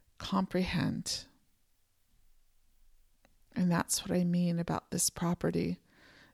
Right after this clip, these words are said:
this property that we live right now that has all these different sides to it and aspects to it. How did this happen? Did I make this happen with my mind and with my plans?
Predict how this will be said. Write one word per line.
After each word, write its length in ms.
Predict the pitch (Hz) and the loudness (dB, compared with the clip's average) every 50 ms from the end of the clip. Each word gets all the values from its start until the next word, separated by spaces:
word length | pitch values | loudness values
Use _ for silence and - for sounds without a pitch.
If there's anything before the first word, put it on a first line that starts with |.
| _ - | _ -6
this 160 | - 180 - | -2 -2 -2
property 720 | - - 196 175 175 175 - 175 175 175 170 170 165 170 - _ - | 0 0 0 0 0 0 0 -2 -2 0 0 0 -2 -4 -6 _ -6
that 200 | 185 185 - - | -2 -2 -2 0
we 160 | 143 151 180 | 0 0 0
live 320 | 175 175 175 175 175 185 180 | 0 2 2 2 2 2 0
right 200 | 165 175 - - | -2 -2 -2 -2
now 280 | - 170 175 175 175 | 0 0 0 0 0
that 140 | 170 170 170 | -2 -2 -4
has 360 | 170 - 175 165 175 - - - - - | -4 -4 -2 -2 0 -2 -2 -4 -2 0
all 200 | - 202 208 208 | 2 4 4 4
these 220 | 190 185 175 170 - | 4 2 2 0 -2
different 440 | - - - - - - - - | -4 -4 -4 -4 -6 -6 -6 -4
sides 800 | - - - - - - - 156 180 196 220 214 185 180 - - - | -4 -2 0 0 0 -2 0 2 2 4 4 4 2 2 0 0 0
to 160 | - - 170 | 0 0 0
it 120 | - - - | -2 -2 -4
and 160 | - - - - - | -6 -8 -8 -8 -6
aspects 720 | - - 175 196 - - - - - - 165 - - - - | -4 -2 0 0 0 0 -2 0 -2 -4 -4 -4 -4 -6 -4
to 260 | - - - 175 175 | -2 -2 -2 0 0
it. 140 | 170 - - _ _ _ _ _ _ _ _ _ _ _ - - - - _ - - - _ _ _ _ | 0 -2 -4 _ _ _ _ _ _ _ _ _ _ _ -20 -20 -20 -20 _ -20 -20 -20 _ _ _ _
How 260 | - - - 175 190 | -12 -8 -4 -2 0
did 200 | 220 226 202 170 | 2 2 2 2
this 240 | 175 143 180 - - | 0 0 0 0 0
happen? 460 | - 156 - - - - 73 - - - - - _ _ _ _ _ _ _ _ _ _ _ _ _ _ _ _ _ _ _ _ _ _ _ _ _ _ | 0 -2 -4 -4 -6 -8 -6 -8 -10 -14 -16 -20 _ _ _ _ _ _ _ _ _ _ _ _ _ _ _ _ _ _ _ _ _ _ _ _ _ _
Did 160 | - - - 185 | -10 -6 0 2
I 100 | 180 185 | 2 2
make 300 | 180 180 180 180 - - | 2 2 0 -2 -2 -2
this 220 | 196 185 - - | -2 -2 0 0
happen 360 | - 170 170 - - 175 175 | 0 -2 -2 0 -2 -2 -2
with 180 | 170 175 - - | -2 -4 -4 -4
my 160 | 160 170 170 | -4 -2 0
mind 520 | 175 175 170 175 185 190 190 196 196 185 | 0 2 2 2 2 2 2 2 2 2
and 100 | 180 175 | 0 0
with 220 | 165 147 175 - - | -2 -4 -6 -4 -6
my 160 | 220 - - | -4 -4 -6
plans? 960 | - - - - 208 214 208 208 202 196 202 202 208 208 - - - - | -6 -10 -4 0 4 4 6 6 4 4 4 2 2 2 0 -2 -2 -4